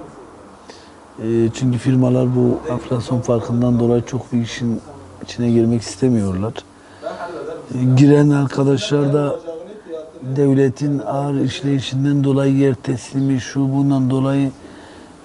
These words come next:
yapamıyorlar, başlayamıyorlar. E, yani bu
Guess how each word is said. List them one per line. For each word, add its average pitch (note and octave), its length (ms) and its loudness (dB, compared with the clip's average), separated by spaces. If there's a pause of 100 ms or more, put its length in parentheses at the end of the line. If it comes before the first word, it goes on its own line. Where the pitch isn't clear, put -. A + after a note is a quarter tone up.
yapamıyorlar, B2 960 4
başlayamıyorlar. A#2+ 1080 0 (1040)
E, A#2 40 0 (1400)
yani D3 440 4 (800)
bu D3+ 340 6